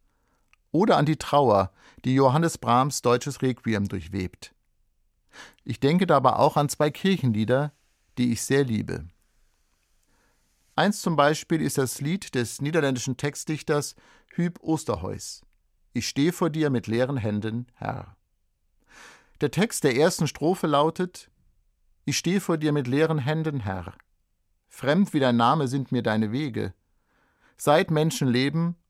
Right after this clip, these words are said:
rufen sie nach Gott. Mein Los ist tot. Hast du nicht andern Segen? Bist du der Gott, der Zukunft mir verheißt? Ich möchte glauben.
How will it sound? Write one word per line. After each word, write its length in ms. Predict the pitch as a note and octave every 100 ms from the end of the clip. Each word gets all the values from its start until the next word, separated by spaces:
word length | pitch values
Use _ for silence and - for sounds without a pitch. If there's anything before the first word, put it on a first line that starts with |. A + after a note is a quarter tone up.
| -
rufen 300 | C#3+ - C#3
sie 100 | C#3+
nach 260 | C3+ -
Gott. 340 | D#3 D3+ - - _ _ _ _ _ _ _ _
Mein 240 | A2+ A#2 B2+
Los 220 | C3+ -
ist 180 | B2+ -
tot. 440 | E3 A#2 - - _ _ _ _ -
Hast 320 | F#2+ - -
du 100 | B2
nicht 200 | A2+ -
andern 360 | A2+ A#2+ C#3
Segen? 460 | C#3+ D#3 D#3+ F#3+ F#3+ _ _ _ _ _ _ _ -
Bist 220 | C#3+ -
du 100 | G3+
der 160 | E3+
Gott, 200 | C3 E3
der 140 | B2+ G2+
Zukunft 540 | - C#3 - F#3 -
mir 160 | F3 F3
verheißt? 640 | F3+ D3+ E3+ F3+ - - _ _ _ _ _ _ _
Ich 160 | - -
möchte 320 | D3+ D3+ E3+
glauben. 500 | D#3 D#3+ E3+ A2+ G2